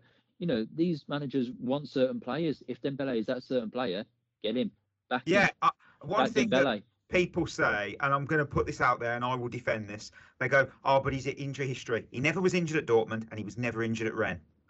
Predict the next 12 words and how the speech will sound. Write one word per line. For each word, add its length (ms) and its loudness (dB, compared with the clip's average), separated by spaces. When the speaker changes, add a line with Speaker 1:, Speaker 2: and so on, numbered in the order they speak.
Speaker 2:
He's 240 -4
only 240 6
been 160 2
at 80 0
Barcelona." 540 0
Now, 80 2
you 120 -2
could 160 -2
go, 200 0
"Oh, 40 2
it's," 200 -4
no, 240 2